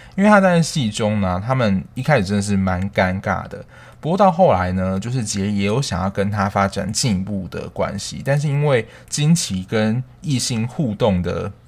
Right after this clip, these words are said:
技巧真的太差，所以呢，他们在周二的时候有设定一个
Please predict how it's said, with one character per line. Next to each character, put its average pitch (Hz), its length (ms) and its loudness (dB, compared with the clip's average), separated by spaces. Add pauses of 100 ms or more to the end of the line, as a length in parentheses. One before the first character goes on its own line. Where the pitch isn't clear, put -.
(280)
技 127 180 0
巧 - 240 -4
真 104 180 -4
的 101 60 -2
太 98 280 -2
差， 87 420 -6
所 120 180 -6
以 131 60 -2
呢， 98 180 0
他 127 140 -4
们 110 120 -6
在 107 140 0
周 107 400 0
二 104 160 -2
的 90 100 -4
时 - 180 -8
候 98 100 -4
有 92 100 -6
设 104 300 0
定 98 160 0
一 90 40 -2
个 92 220 -6